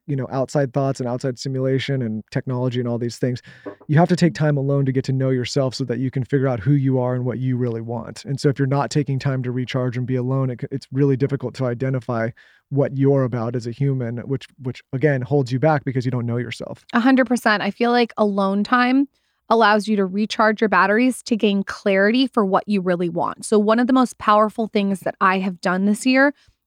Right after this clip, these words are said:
Speaker 2: is go away with my husband and my baby, bring a pencil, a journal, put my phone away, bring library books,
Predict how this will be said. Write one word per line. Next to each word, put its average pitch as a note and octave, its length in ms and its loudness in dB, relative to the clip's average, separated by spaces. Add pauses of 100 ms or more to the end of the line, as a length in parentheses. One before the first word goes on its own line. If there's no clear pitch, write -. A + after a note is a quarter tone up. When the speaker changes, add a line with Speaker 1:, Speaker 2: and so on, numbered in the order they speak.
(140)
Speaker 2:
is G#3+ 340 4 (480)
go A#3 220 6
away A3 360 6
with G#3+ 180 -2
my G3 100 0
husband G3+ 420 0
and F#3+ 60 -2
my F#3 140 0
baby, F#3 400 -2
bring F#3+ 240 -2
a F3+ 60 -4
pencil, G#3+ 440 0
a F#3+ 60 -2
journal, F#3+ 400 0
put - 180 -4
my A3+ 140 2
phone G#3 280 0
away, G3 360 0 (160)
bring G#3 280 0 (100)
library F#3+ 460 2
books, - 440 -2